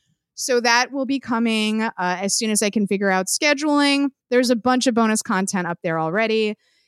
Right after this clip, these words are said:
If you wanna send in recommendations, guess what? We have way more time to talk about recommendations now. So if you're a supporter of mine for as little as five dollars a month, you get to skip the line, send in questions, comments, recommendations.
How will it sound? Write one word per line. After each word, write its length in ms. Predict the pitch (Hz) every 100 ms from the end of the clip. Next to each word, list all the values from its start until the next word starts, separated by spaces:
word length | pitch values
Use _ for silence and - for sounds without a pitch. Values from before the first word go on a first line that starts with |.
| _ -
If 160 | 320 320
you 80 |
wanna 180 | 330 302
send 240 | 285 269 269
in 100 | 247
recommendations, 880 | 233 254 240 240 247 277 311 311 -
guess 260 | 294 320 -
what? 360 | 359 269 190
We 140 | 226 233
have 180 | 208 190
way 260 | 185 190 220
more 180 | 240 262
time 220 | 277 262
to 60 |
talk 220 | 269 269 262
about 200 | 262 277
recommendations 800 | 277 285 294 330 311 247 202 196
now. 320 | 180 165 170
So 480 | - - 202 196 196
if 280 | 202 202
you're 160 | 226 208
a 60 | 196
supporter 440 | - - 254 233
of 80 | 214
mine 400 | 214 214 214 220
for 120 | 247
as 120 | 196
little 160 | 180 170
as 100 | 165
five 240 | 170 170
dollars 320 | 165 165 160
a 40 | 202
month, 380 | 339 381 - - _ _ -
you 60 | 415
get 120 | 427
to 80 | 285
skip 240 | - 254 240
the 80 | 226
line, 420 | 233 233 233 233
send 300 | - 220 220
in 140 | 196 190
questions, 600 | 311 269 269 233 208 190
comments, 640 | - 311 262 226 190 -
recommendations. 880 | 156 156 202 269 285 294 - 226 185